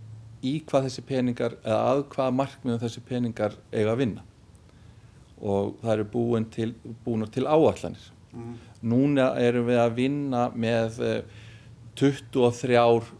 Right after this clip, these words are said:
Speaker 1: svona megin áætlanir á yfirstandandi tímabili sem að stendur yfir núna er sjö ára tímabil og því er að ljúka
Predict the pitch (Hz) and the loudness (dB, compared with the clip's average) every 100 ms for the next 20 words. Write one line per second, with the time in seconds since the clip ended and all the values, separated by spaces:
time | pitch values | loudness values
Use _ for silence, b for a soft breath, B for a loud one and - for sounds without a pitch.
0 | - - - 110 104 - - 120 123 127 | -20 -20 -10 -4 -2 -2 -2 2 4 4
1 | 123 113 123 104 90 - - - - 104 | 0 2 4 4 2 -6 -12 -12 -2 2
2 | 113 110 113 107 104 127 87 - - - | 2 0 -4 -6 -2 -2 -2 -6 -14 -20
3 | - - - - - - 104 98 110 98 | -20 -20 -20 -20 -20 -12 -8 -4 -4 -2
4 | 104 104 101 98 - 107 90 - 90 85 | -2 0 0 -2 -2 -2 -4 -6 -10 -8
5 | 87 92 - - 104 95 117 123 82 | -6 -4 -6 -4 -2 -2 -2 -4 -6